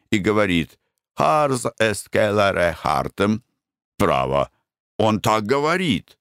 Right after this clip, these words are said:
Угощал он нас пирогом и бутылкой вина, а знаете, а, кстати, угостил немного и латынью.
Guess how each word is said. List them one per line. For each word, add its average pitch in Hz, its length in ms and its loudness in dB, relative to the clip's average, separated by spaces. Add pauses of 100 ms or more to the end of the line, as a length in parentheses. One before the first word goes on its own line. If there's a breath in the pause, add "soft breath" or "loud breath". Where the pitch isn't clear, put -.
(540)
Угощал 139 600 2
он 143 160 2
нас 104 220 0
пирогом 120 760 2
и 135 60 0
бутылкой 123 600 0
вина, 82 400 2
а 90 40 0
знаете, 143 600 0 (300 loud breath)
а, 123 80 0
кстати, 69 680 -2 (380)
угостил 113 580 0
немного 147 480 0
и 151 60 2
латынью. 156 720 0